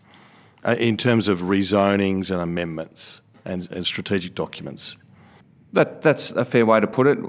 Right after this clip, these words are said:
Speaker 2: Um, unlike perhaps a tribunal setting, though, it was, um, planning panels are an advisory body. They would provide advice to the minister, and the minister could choose to do or not do, um,
Speaker 1: And,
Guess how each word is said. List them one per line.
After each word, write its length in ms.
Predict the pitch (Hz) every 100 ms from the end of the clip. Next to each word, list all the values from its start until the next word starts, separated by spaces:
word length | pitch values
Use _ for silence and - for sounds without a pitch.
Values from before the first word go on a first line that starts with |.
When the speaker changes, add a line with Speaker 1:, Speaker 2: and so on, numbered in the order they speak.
| -
Speaker 2:
Um, 340 | 104 104 104
unlike 540 | - 131 123 117 107 -
perhaps 360 | 107 113 107
a 80 | 113
tribunal 560 | 104 113 104 104 117 117
setting, 320 | 113 107 104
though, 320 | 104 104 104
it 120 | - 107
was, 260 | 107 98
um, 480 | 113 - 95 101 95
planning 380 | - 113 107 104
panels 340 | 107 104 101
are 80 | 104
an 60 | 101
advisory 580 | 92 98 107 123 113
body. 320 | 120 123 127 127
They 160 | 107
would 160 | 104 101
provide 400 | 110 98 98 98
advice 400 | 92 104 101 101
to 120 | -
the 80 | 98
minister, 520 | 98 98 101 113 110 - - - - -
and 120 | 104 104
the 60 |
minister 500 | 104 104 101 107 101 - - _
could 380 | - 120 101 101
choose 400 | - 117 107 101
to 120 | -
do 320 | 101 104 104
or 160 | 95 101
not 280 | 101 104 -
do, 320 | 101 95 95 - - _ _ - -
um, 160 | 104 101
Speaker 1:
And, 240 | 98 98